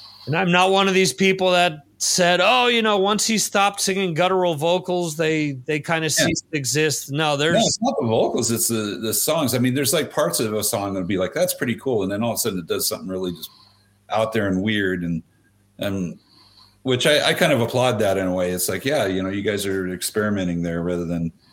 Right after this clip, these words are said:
Speaker 2: just being like, "Oh, we're just gonna write same stuff over and over." But I, I'm looking at a list of the, um, the big venue, outdoor venue here, uh, where we're gonna, Nathan and I are gonna see Ghost in a couple of weeks, um,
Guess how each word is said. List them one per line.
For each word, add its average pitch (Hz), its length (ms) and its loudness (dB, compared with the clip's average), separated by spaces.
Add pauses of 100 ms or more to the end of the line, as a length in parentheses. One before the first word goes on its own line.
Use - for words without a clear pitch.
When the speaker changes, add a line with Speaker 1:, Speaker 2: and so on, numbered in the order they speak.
(200)
Speaker 2:
just 90 200 -4
being 90 220 -2
like, 85 220 -4
"Oh, 104 160 0
we're 95 100 -2
just 85 160 -6
gonna 87 160 -2
write 87 280 -2 (340)
same 90 280 0
stuff 87 300 -4
over 82 160 -2
and 85 100 -2
over." 85 240 -4 (420)
But 127 160 6
I, 156 220 4
I'm 190 100 4
looking 247 260 4
at 185 80 2
a 143 60 4
list 131 360 2
of 98 520 0
the, 98 500 0 (260)
um, 90 540 -2 (540)
the 113 120 0
big 113 420 2 (280)
venue, 95 480 -2
outdoor 101 400 -2
venue 92 300 -2
here, 87 420 -6 (440)
uh, 90 140 0
where 110 140 4
we're 123 120 2
gonna, 120 340 2
Nathan 123 360 0
and 120 80 2
I 120 60 2
are 113 80 0
gonna 107 140 -2
see 101 180 -2
Ghost 156 300 -2
in 90 100 0
a 85 40 -4
couple 87 240 -6
of 82 80 -6
weeks, - 280 -12 (580)
um, 90 460 -2